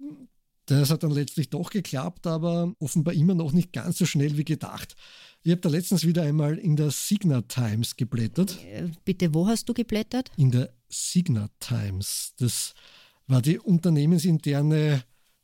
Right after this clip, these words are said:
Speaker 1: schön aufbereitete Glanzzeitung, die,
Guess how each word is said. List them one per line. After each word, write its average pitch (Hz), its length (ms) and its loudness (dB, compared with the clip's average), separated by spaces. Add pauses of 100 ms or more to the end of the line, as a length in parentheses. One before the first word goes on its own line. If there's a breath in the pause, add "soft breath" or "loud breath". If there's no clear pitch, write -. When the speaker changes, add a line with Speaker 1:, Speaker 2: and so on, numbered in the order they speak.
Speaker 1:
schön 175 300 0
aufbereitete 147 760 -2
Glanzzeitung, 143 880 0
die, 143 280 2